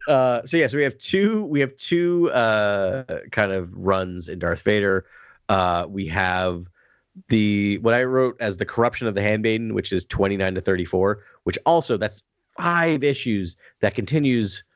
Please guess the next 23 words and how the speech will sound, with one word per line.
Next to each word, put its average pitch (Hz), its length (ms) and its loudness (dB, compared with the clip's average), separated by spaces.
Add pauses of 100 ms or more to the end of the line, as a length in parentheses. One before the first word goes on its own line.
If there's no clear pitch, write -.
from 101 500 0 (100)
a 104 80 -4
previous, 131 680 0
like, 151 100 -2
five 151 240 0
issues 175 460 -4
or - 60 -10
something 127 420 -2
wild. 110 340 2
Like, 95 140 -6
this 151 160 -4
is 131 60 -4
a 90 80 2
long 87 920 0
run 82 400 0 (140)
they 87 140 -2
did 85 340 0
with 82 220 -6
the, 80 200 -2
with 87 180 -8
the 80 220 0
Sabe 80 440 -2 (120)
stuff. 76 300 -6